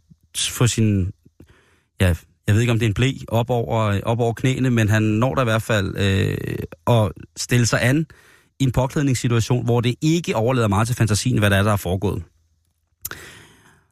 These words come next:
Og det er jo lidt, øh, chokerende, fordi, øh, der er jo mange ældre, der handler på det her tidspunkt. Det her, det sker midt på dagen, en hverdag i sidste uge,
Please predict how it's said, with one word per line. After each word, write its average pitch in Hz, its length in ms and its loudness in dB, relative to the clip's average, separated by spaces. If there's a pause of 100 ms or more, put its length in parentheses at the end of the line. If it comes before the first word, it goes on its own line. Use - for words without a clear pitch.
(200)
Og 131 320 2 (280)
det 165 80 2
er 190 40 2
jo 208 60 2
lidt, 185 280 -2
øh, 190 180 2
chokerende, 190 580 2 (420)
fordi, 131 580 0
øh, 104 920 2 (3000)
der 131 60 4
er 135 40 6
jo 156 40 4
mange 151 340 2
ældre, 165 320 0
der - 60 0
handler 113 300 2
på 123 100 0
det 127 80 -2
her 110 60 0
tidspunkt. - 380 -2
Det 160 60 2
her, 160 80 2
det 151 120 -4
sker - 260 -2
midt 151 220 0
på 190 80 0
dagen, 147 420 -2 (220)
en 120 120 4
hverdag 107 340 0
i - 40 -2
sidste 120 320 0
uge, 104 200 2